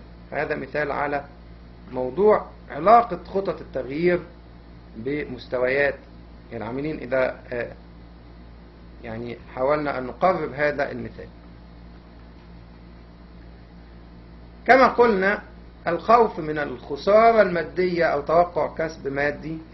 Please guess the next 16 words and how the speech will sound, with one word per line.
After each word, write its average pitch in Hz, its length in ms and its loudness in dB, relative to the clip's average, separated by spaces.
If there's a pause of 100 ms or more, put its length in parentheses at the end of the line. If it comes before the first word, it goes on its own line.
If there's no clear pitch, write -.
(400)
يتبادر 165 540 4
للذهن 147 360 -4
العاملين 135 400 -6
بأن 131 200 -4
معظم 156 440 2
أعباء 135 400 0
عملية 147 440 -4
التغيير 143 480 -4
ستقع، 165 600 0 (260)
ستقع 180 400 0
على 127 280 0
عاتق 170 400 0
الإداريين 131 560 -4
في - 100 -14
المستويات 139 800 -2
الوسطى. 170 480 -8